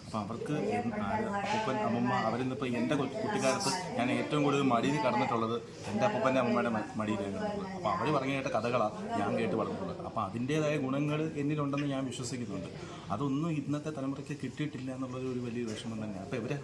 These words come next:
ആദ്യം അറിയേണ്ടത് ഇവരുടെ മുതിർന്ന തലമുറയെക്കുറിച്ചുള്ള അവര് പറയുന്ന കാര്യങ്ങളും അവരുടെ സ്നേഹവും അവര് പറയുന്ന കഥകളും ഒക്കെ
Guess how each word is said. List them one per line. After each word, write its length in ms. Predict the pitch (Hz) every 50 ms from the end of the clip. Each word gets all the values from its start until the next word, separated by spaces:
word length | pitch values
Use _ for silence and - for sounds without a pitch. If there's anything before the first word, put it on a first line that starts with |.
| 110 107
ആദ്യം 260 | 113 127 143 180 175 160
അറിയേണ്ടത് 380 | 143 139 139 135 135 131 123 135 147 165 - - 160 147 -
ഇവരുടെ 220 | 113 120 123 135 135 120
മുതിർന്ന 340 | 117 107 117 123 127 147 143 123
തലമുറയെക്കുറിച്ചുള്ള 720 | 110 113 117 120 123 127 120 - 120 113 107 - 113 110 104
അവര് 160 | 104 113 - -
പറയുന്ന 280 | 110 98 104 107 107 104 98
കാര്യങ്ങളും 320 | 98 98 98 104 104 101 98
അവരുടെ 220 | 98 101 - 110 101 -
സ്നേഹവും 420 | - 101 95 95 147 104 107 107 - - - - - - - -
അവര് 120 | 110 120 131 127
പറയുന്ന 240 | 113 120 120 127 120
കഥകളും 320 | 120 110 117 120 127 127 117
ഒക്കെ 180 | 98 85 85 90